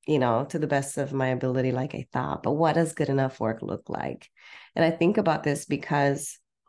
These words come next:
I have struggled with that as a recovering perfectionist. I want to give my all to things. I have a very high level and high expectation for myself. And so when I give anything that's less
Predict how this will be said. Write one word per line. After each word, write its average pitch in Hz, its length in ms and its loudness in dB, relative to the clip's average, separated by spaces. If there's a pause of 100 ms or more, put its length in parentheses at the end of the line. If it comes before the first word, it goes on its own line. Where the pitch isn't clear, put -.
(120)
I 226 180 0
have 294 140 2
struggled 165 500 2
with 139 240 -2
that - 200 -2
as 147 180 -4
a 143 80 -4
recovering 143 500 -2
perfectionist. - 800 -4
I 156 120 -2
want 196 260 -2
to 170 80 -6
give 165 220 -6
my 156 280 -2
all 160 600 0
to 151 120 -4
things. - 600 -10 (540)
I 180 600 2
have 160 320 -4
a 147 180 0
very 139 260 0
high 151 220 -4
level 143 400 -2
and 156 100 0
high 139 160 -4
expectation 139 800 -4
for - 180 -2
myself. - 600 -6 (400)
And 170 120 2
so 170 160 2
when 175 120 4
I 170 60 4 (140)
give 190 280 0
anything 185 340 4
that's 165 260 0
less 151 380 -2